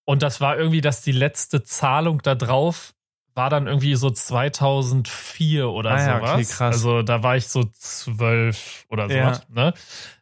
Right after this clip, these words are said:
Speaker 1: Ähm, und seitdem ist da nichts mehr passiert. Und deswegen, ne, da wurde mir halt immer nur Post, äh, an die Nordsee geschickt.
Speaker 2: Mhm.
Speaker 1: Und irgendwann, weil keine Rückmeldung mehr kam,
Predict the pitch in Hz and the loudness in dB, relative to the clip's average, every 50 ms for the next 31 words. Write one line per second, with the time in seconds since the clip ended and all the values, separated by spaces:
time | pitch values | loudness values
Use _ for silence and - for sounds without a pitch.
0 | _ _ - 131 131 127 131 135 135 135 - - 147 139 120 156 151 170 160 185 | _ _ 2 4 4 4 4 0 -2 -4 -4 -2 -2 0 2 0 0 0 0 0
1 | 185 185 190 180 - 147 135 147 156 - - - 147 139 127 - - 131 - - | 0 0 0 0 0 2 2 2 0 0 -2 -2 -2 -2 0 0 0 0 0 0
2 | - 143 143 160 185 190 - - - _ _ _ - 131 131 127 139 123 - - | 0 0 0 0 0 -2 -6 -10 -16 _ _ _ -4 -2 0 0 0 0 0 0
3 | 143 143 139 139 139 135 135 131 - - - - 131 139 143 139 131 131 127 127 | 0 0 2 0 0 0 -2 -4 -6 -8 -6 -2 -2 0 2 2 2 2 2 2
4 | 123 117 117 - _ _ _ _ _ _ - 135 147 156 - 151 143 127 139 135 | 0 -2 -6 -10 _ _ _ _ _ _ -4 -2 -2 0 0 0 0 2 2 0
5 | - 139 147 143 139 143 139 123 - - 156 156 - - - - - - - _ | -2 -2 -2 -2 0 0 0 -2 0 0 0 2 2 0 0 -2 -6 -20 -20 _
6 | _ _ - 127 123 123 120 120 120 120 117 117 117 113 120 120 _ _ _ _ | _ _ -2 0 2 2 2 2 2 2 0 0 -2 -2 -4 -8 _ _ _ _
7 | _ _ - 123 139 143 143 143 151 160 - - 127 120 123 117 - - 151 139 | _ _ -4 -2 0 2 2 2 0 0 -2 -2 -2 -2 -2 -2 -2 0 0 2
8 | 127 135 139 151 175 - - _ _ _ _ _ - 135 131 127 127 123 120 - | 2 2 0 0 -2 -6 -10 _ _ _ _ _ 0 2 2 2 2 2 0 -2
9 | - - - _ _ _ _ _ _ _ _ _ _ - 165 175 190 190 156 165 | -6 -10 -16 _ _ _ _ _ _ _ _ _ _ -2 0 0 0 0 0 0
10 | 165 165 143 151 151 151 151 - - 156 156 160 156 147 131 165 185 - - 143 | 0 2 2 2 2 2 0 -2 0 0 2 2 2 2 0 0 -2 -2 0 2
11 | 135 135 135 139 135 135 135 - - - 131 127 135 151 160 175 180 | 2 2 2 0 0 -2 -2 -2 0 0 0 2 2 2 0 0 -2